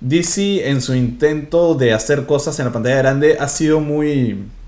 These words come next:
¿cómo, cómo lo digo? Ha sido constante <laughs> en que siempre ha habido cosas.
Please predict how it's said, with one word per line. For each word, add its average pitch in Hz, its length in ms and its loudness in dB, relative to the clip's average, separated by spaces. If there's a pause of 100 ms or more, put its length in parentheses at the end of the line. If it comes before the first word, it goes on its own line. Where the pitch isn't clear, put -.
(640)
¿cómo, 143 160 -8
cómo 147 180 -4
lo 127 80 2
digo? 92 200 0 (720)
Ha 139 80 -2
sido 196 200 4
constante 165 760 0 (160)
<laughs> - 160 -4
en 147 160 -2
que 123 100 0
siempre 175 300 2
ha 180 40 4
habido 165 220 4
cosas. 160 520 -2